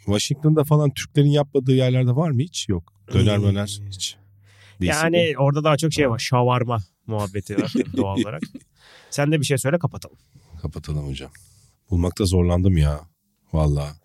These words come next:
Speaker 1: Ama başka kültürlerde de var da. S-, sarma,
Speaker 2: Mesela.
Speaker 1: dolma kültürü şeyler onlar.
Speaker 2: Güzel.
Speaker 1: Acayip yani. Özellikle sarmaya ben, sarma meselesi. Dolma denir de bizde sarma denir.
Speaker 2: Sarma. Evet, evet.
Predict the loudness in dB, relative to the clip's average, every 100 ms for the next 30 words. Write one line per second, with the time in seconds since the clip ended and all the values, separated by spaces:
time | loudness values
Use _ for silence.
0 | _ 2 6 6 4 2 4 6 6 6
1 | 6 4 4 0 -4 -6 -14 -12 -10 -8
2 | 0 2 4 4 4 2 2 -2 -6 -4
3 | -4 0 0 -2 -4 -2 -2 -2 -6 -6
4 | -6 -6 -4 -2 -4 -8 -12 -12 -14 _
5 | _ -8 -4 -2 -2 2 4 4 2 0
6 | -6 -12 _ _ -20 _ _ _ -4 2
7 | 4 4 2 -2 -6 -6 -6 2 4 4
8 | 4 4 2 -4 -4 -2 2 2 2 0
9 | 0 0 -6 -6 -4 -4 -6 -20 _